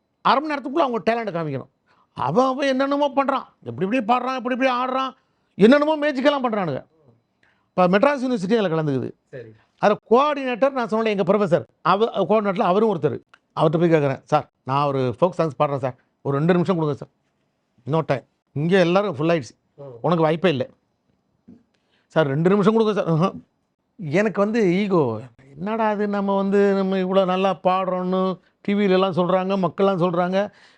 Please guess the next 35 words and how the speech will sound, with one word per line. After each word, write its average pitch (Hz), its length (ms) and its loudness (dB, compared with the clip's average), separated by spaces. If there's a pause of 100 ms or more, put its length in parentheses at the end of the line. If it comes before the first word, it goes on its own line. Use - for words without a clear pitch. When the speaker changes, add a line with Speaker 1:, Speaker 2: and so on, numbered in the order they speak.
(120)
Speaker 1:
ஒரு 160 180 -6
ரெண்டு 202 360 4
நிமிஷத்துக்கு 262 440 2
ஒரு 247 100 0
பாட்டுக்கு 233 420 0
பாடுறதுக்கு 220 320 -4
இல்லைன்னு 220 160 2
சொன்னா 220 160 0
அப்படி 208 220 -2
என்னதான் 294 420 0
பெரிய 277 180 0
நடக்குது? 233 400 -4 (380)
பார்த்துருவோம் 233 260 4
அதை 165 140 -2 (280)
Speaker 2:
ம். - 60 -20
Speaker 1:
அப்படின்னு 147 140 -14 (180)
சொல்லிட்டு 226 320 2
போய் 214 140 -2
ஒ-, 175 300 -2 (180)
பார்க்குறேன் 165 300 0
நான். 123 200 -16 (420)
Speaker 2:
ஓகே. 113 260 -20 (720)
Speaker 1:
எனக்கு 190 260 -10
மகளா 226 220 0
அவ்வளோ 226 440 2
கோவம் 311 300 2
வருது. 175 320 -6
அது - 260 -6
எங்க 262 200 4
ப்ரொஃபசர் 320 340 2
இருக்காரு, 311 280 -4 (340)
அவரே 339 420 4
முடியாதுங்கிறாரு, 285 680 -2 (300)
என்ன 269 320 2
நடக்குது? 240 360 -6